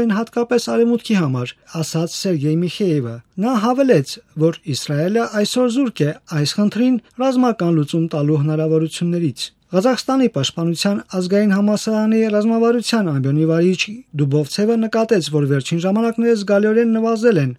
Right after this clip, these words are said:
Վաշինգտոնի հակաիրանական ռազմական հրետորաբանության երևույթները, ինչը հույս է ներշնչում, որ Միացյալ Նահանգները վերանայել են Իրանի դեմ լայնածավալ հարձակման անխուսափելիության ծրագրերը։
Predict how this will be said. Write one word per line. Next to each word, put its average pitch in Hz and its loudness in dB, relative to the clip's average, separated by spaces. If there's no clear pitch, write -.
Վաշինգտոնի 185 0
հակաիրանական 214 0
ռազմական 143 0
հրետորաբանության 170 -2
երևույթները, 196 0
ինչը 170 0
հույս 147 0
է 185 0
ներշնչում, 233 0
որ 143 0
Միացյալ 147 -2
Նահանգները 202 0
վերանայել 233 2
են 120 -8
Իրանի 196 2
դեմ 226 2
լայնածավալ 208 0
հարձակման 185 -4
անխուսափելիության 156 -2
ծրագրերը։ 120 -6